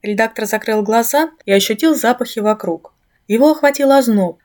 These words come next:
Он почувствовал окружающий холод и глухую, совершенную тишину. Уже открыв было рот в порыве закричать, нарушить гнетущее безмолвие, он остановился. Медленной, склизкой улиткой оцепенение сползало с него вниз по спине,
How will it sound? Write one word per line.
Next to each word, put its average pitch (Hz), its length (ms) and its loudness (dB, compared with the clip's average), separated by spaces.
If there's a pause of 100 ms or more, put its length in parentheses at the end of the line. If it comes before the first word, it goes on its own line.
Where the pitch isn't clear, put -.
(200)
Он 202 120 0
почувствовал 269 540 0
окружающий 233 640 -2
холод 285 520 0
и 214 100 -4
глухую, 262 600 2
совершенную 262 880 0
тишину. 214 600 -4 (420)
Уже 208 240 2
открыв 254 340 0
было 247 260 4
рот 226 220 2
в - 80 -16
порыве 202 380 0
закричать, 233 680 -4
нарушить 269 540 0
гнетущее 214 500 -4
безмолвие, 185 760 -2
он 302 140 -2
остановился. 226 840 -2 (520)
Медленной, 220 540 2
склизкой 233 560 -6
улиткой 233 640 -2
оцепенение 294 680 -2
сползало 247 560 0
с - 140 -8
него 214 220 0
вниз 214 280 0
по - 140 -10
спине, 190 500 -4